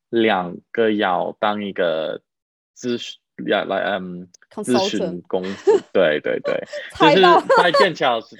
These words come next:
Speaker 1: 对，非常常见的。
Speaker 2: 就是 management
Speaker 1: <laughs> 嗯，
Speaker 2: consultant。
Speaker 1: 差不多，
Speaker 2: 对，
Speaker 1: 对。
Speaker 2: <laughs> 大，大概这个就是剑桥毕业生的 default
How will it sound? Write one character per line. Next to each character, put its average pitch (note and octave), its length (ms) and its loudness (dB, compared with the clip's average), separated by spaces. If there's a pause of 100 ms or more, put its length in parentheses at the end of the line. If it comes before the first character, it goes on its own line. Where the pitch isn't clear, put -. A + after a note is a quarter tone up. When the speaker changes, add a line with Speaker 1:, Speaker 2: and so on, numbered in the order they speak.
Speaker 1:
对， A2+ 220 -6
非 C#3 240 -2
常 A2 400 -8 (180)
常 F#2+ 260 -10
见 G2+ 300 -2
的。 F#2 180 -6 (580)
Speaker 2:
就 A3 120 -4
是 E4 140 2
management C#4+ 580 2
Speaker 1:
<laughs> - 0 -
嗯， G3+ 120 4
Speaker 2:
consultant。 G#3 600 -4 (1080)
Speaker 1:
差 A2+ 160 -6
不 F#2 60 -12
多， F#2 420 -10
Speaker 2:
对， A#3 160 -2 (100)
Speaker 1:
对。 G#3 400 4
Speaker 2:
<laughs> - 100 -12
大， E4+ 140 0 (280)
大 E4+ 120 2
概 D#4+ 160 2
这 D4+ 100 -4
个 E4+ 80 -2
就 D4+ 140 -6
是 D4 300 -6
剑 D4 240 -6
桥 A3+ 240 -4
毕 C#4 180 -10
业 C4 140 -2
生 B3+ 160 -10
的 A3 120 -6
default A#3 640 -8